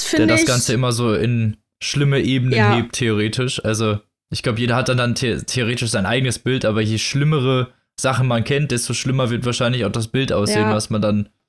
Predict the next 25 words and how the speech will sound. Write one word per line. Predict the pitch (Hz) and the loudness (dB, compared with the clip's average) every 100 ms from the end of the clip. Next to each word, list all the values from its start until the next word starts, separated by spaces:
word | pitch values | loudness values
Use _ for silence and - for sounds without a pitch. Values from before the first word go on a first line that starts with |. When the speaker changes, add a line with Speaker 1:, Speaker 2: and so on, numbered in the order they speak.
| _ _ _ | _ _ _
Speaker 1:
davon | 117 117 120 113 | -4 -2 0 0
bekommt, | 113 113 | 2 2
Speaker 2:
Also | 104 202 | 2 2
ich | - | 2
Speaker 1:
so. | - | 0
Speaker 2:
hatte | - 240 | 0 0
auf | 226 | 0
jeden | 247 | 0
Fall | 247 | 2
in | 233 | 2
dem | |
Buch | 220 240 240 | 2 0 0
mehrere | 226 233 277 269 254 | 0 2 2 2 2
Male | 247 240 254 254 247 247 - - | 2 2 4 4 2 -2 -8 -4
dieses | 277 254 277 | 0 2 2
Bedürfnis | 294 233 262 320 240 302 247 240 | 2 2 6 4 6 2 2 2
wegzugucken. | 254 - - 262 254 202 247 320 381 - - - - - - - _ | 0 -2 -2 0 2 2 2 0 -2 -10 -10 -10 -12 -14 -14 -20 _
Speaker 1:
<laughs> | |
Speaker 2:
Aber | 131 120 135 127 233 247 | 0 2 2 2 2 2
es | 247 | 2
geht | 302 302 | 0 2
ja | 247 | 2
nun | 208 | 2
mal | 185 180 | 0 0
nicht. | 220 415 - | 2 0 -2